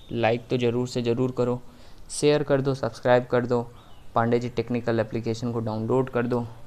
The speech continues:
यही तीन चार चीज़ें हैं जो हम लोग चाहते हैं कि आप करो, क्योंकि आप ये सब करोगे तो हम लोग को बहुत ही ज़्यादा अच्छा लगेगा। ठीक है, तो मेरा नाम, मेरा नाम तो दिव्यांश शुक्ला है, आपको पता ही होगा क्या है,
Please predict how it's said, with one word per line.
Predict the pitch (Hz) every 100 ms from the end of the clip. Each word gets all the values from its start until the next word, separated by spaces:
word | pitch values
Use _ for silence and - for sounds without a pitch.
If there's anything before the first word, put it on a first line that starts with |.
| - - -
यही | 143 175
तीन | 175 160 151
चार | 143
चीज़ें | 143 139 131 139
हैं | 139
जो | 139
हम | 123 127
लोग | 127 127
चाहते | 117 117 135
हैं | 127
कि |
आप | 123 - -
करो, | 113 104 98 - - - - -
क्योंकि | 127 139
आप | 135 135
ये | 139
सब | 139 139
करोगे | 135 135 139 135 131 - -
तो |
हम | 120 127
लोग | 131
को | 127 127
बहुत | 113 120 131 127
ही | 131
ज़्यादा | 120 110 113
अच्छा | - - 104
लगेगा। | 107 113 123 - - - - - - - - - - -
ठीक | - 143
है, | 135 117 - - - - - -
तो | 135 127 127
मेरा | 131 139
नाम, | 151 147 151 151 151
मेरा | 143 147
नाम | 165 156
तो | 151
दिव्यांश | 139 135 139 139 135
शुक्ला | 147 131
है, | 127
आपको | 123
पता | 123 123 123
ही | 120
होगा | 120 127 123 - -
क्या | 135
है, | 139